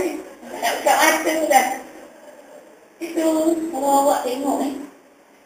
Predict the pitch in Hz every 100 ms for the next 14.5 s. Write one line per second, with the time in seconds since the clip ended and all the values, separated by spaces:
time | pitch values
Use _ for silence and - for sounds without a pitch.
0 | _ _ _ - 349 - - 359 349 349
1 | 311 - - - - - - - - -
2 | - - - 311 359 339 339 349 349 330
3 | 359 381 415 - - - - - _ _
4 | _ _ _ _ _ _ - 285 320 285
5 | - 277 208 160 - - - - - _
6 | _ _ _ _ _ _ 349 - - -
7 | _ _ _ _ _ _ _ _ _ _
8 | _ _ _ _ _ - - 233 247 226
9 | - 440 320 - - 427 349 330 339 320
10 | 339 339 311 - 311 311 302 - - 330
11 | - 330 - - - - - - - -
12 | - - - - - - - _ _ _
13 | _ - - - 156 170 302 294 294 294
14 | 285 294 294 302 339